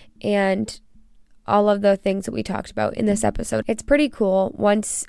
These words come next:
once you, like, can see it. It's like a whole new world. And so I challenge you to look for those opportunities and, and really just break it down to, like, how, how simple.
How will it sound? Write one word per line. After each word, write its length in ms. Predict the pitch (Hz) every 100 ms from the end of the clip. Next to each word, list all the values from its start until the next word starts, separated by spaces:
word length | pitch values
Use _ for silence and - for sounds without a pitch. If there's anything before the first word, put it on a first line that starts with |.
| -
once 320 | 214 208 -
you, 140 | 214
like, 240 | 202 185 -
can 160 | 208
see 280 | 190 - 202
it. 160 | 220 -
It's 140 | 220
like 120 | 208
a 80 | 214
whole 200 | 208 202
new 180 | 208 208
world. 360 | 196 190 190
And 220 | - 202 190
so 100 | 202
I 60 |
challenge 340 | 196 208 214 220
you 60 |
to 180 | 202 190 - - - -
look 220 | 220 233
for 100 | 254
those 220 | 233 202
opportunities 800 | 196 190 190 - 202 190 202 214 - - - -
and, 440 | 214 202 196 196 - - _
and 240 | 220 214 208
really 240 | 214 285
just 180 | 320 214
break 220 | 202 214
it 80 | 220
down 200 | 196 202
to, 100 | 196
like, 200 | 185 185
how, 360 | 202 196 202 -
how 280 | - 202 202
simple. 640 | - - - 202 101 110